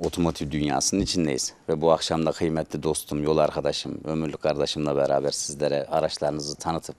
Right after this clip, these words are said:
onları daha mutlu, sağlıklı kullanmanızı, ekonomisiyle ailenize zarar vermemesini için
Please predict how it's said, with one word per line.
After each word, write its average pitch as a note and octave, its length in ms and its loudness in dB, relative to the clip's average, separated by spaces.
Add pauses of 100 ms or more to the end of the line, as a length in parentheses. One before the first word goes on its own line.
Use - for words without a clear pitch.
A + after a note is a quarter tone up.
(300)
onları D2+ 380 -2
daha D#2 200 0
mutlu, C#2+ 420 -8
sağlıklı D#2 500 -2
kullanmanızı, D2 760 -4 (840)
ekonomisiyle E2+ 1300 2
ailenize D#2+ 500 2
zarar D2 580 0
vermemesini D2+ 800 -2 (440)
için - 300 -4